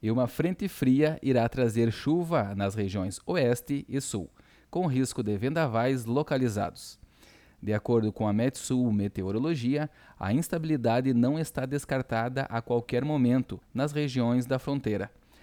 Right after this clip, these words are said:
mas a expectativa é de que ela chegue no final da tarde no sul e no oeste. Por esta razão, as temperaturas não se elevam tanto nestas localidades.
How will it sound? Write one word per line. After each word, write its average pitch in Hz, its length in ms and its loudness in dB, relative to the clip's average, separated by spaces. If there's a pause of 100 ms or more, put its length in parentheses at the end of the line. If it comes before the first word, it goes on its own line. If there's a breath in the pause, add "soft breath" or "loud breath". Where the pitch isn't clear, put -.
(140 soft breath)
mas 98 240 -2
a 101 60 0
expectativa 147 920 -2 (240 loud breath)
é 107 100 -2
de 104 120 0
que 117 120 -2
ela 110 200 2
chegue 104 420 -2
no 101 140 0
final 98 440 -2
da 117 140 0
tarde 131 460 -2
no 107 140 0
sul 175 440 -2 (140)
e - 40 -6
no 185 180 -4
oeste. 113 460 -4 (460 soft breath)
Por 101 160 -2
esta 98 240 -2
razão, 156 400 0 (220 loud breath)
as 117 140 -4
temperaturas 143 840 0
não 151 220 0
se - 160 -6
elevam 131 440 0
tanto 156 520 -2
nestas 127 560 0
localidades. 123 840 -4